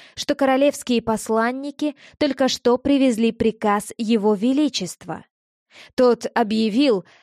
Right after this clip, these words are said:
о том, что в скором времени в Эрендоре начнётся отбор.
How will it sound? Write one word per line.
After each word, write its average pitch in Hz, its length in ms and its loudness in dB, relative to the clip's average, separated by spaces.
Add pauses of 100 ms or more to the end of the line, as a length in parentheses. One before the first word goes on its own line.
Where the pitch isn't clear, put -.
(120)
о 220 160 0
том, 311 280 0
что 254 220 -2
в - 60 -14
скором 220 560 0
времени 220 680 0 (180)
в 254 120 -2
Эрендоре 240 680 2
начнётся 226 960 -2
отбор. 226 680 -2